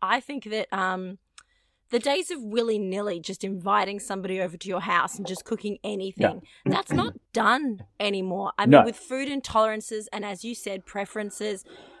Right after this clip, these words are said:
Speaker 1: you would at least have that, you know, everybody who I've invited over for dinner post-covid, I've, I've asked, you know,
Speaker 2: Yeah.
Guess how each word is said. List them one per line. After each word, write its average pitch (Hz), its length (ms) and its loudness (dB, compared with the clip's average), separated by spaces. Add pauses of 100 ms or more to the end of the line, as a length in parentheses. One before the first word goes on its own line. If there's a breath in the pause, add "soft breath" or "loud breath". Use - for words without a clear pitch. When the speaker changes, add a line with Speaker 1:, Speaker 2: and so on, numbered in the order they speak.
(100)
Speaker 1:
you 294 200 0
would 294 100 -2
at 262 140 0
least 269 420 -2
have 196 540 2
that, 202 240 2 (340)
you 247 140 2
know, 208 160 -2 (160)
everybody 233 400 0
who 220 80 0
I've 208 160 2
invited 190 420 0
over 180 240 -2
for 180 140 -8
dinner 185 240 -4
post-covid, 180 680 -2
I've, 180 160 -6
I've 190 140 -2
asked, 185 360 -2
you 165 100 -6
know, 196 180 -4
Speaker 2:
Yeah. 208 140 2